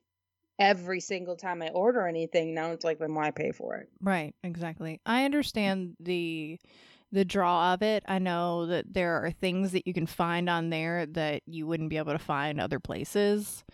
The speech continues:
Speaker 1: Yeah.
Speaker 2: Um, it, it's convenient. Sometimes it's cheaper because it's such a large corporation.
Speaker 1: Mm-hmm.
Speaker 2: But, like, a lot of times I'd just rather go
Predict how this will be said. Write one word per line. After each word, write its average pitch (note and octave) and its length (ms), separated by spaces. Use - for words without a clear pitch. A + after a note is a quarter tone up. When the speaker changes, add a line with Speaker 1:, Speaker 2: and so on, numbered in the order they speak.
Speaker 1:
Yeah. D#3+ 300
Speaker 2:
Um, D3 340
it, - 480
it's D#3 220
convenient. F#3+ 1000
Sometimes F3+ 560
it's - 200
cheaper B3 600
because F3 320
it's - 160
such - 180
a E3+ 80
large D3 440
corporation. F3 960
Speaker 1:
Mm-hmm. C#4+ 540
Speaker 2:
But, G#3+ 140
like, G#3 180
a G#3+ 60
lot F#3 260
of A3+ 80
times C4 300
I'd F#3+ 120
just G#3+ 220
rather E3+ 340
go E3 540